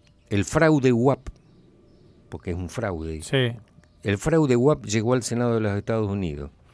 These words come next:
Speaker 1: Y a partir de ahí, el Senado de los Estados Unidos es que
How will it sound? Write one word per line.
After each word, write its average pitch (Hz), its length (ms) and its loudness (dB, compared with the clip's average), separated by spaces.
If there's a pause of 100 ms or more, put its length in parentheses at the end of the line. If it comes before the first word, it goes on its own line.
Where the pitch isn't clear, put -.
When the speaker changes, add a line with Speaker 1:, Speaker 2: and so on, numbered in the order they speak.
(600)
Speaker 1:
Y 131 80 2
a 123 60 0
partir 123 360 -2
de 123 120 0
ahí, 135 280 -2 (560)
el 101 140 -8
Senado 110 340 -4
de 110 60 -2
los 101 160 -2
Estados 107 280 -4
Unidos 101 380 -4
es 95 140 -8
que 101 280 -8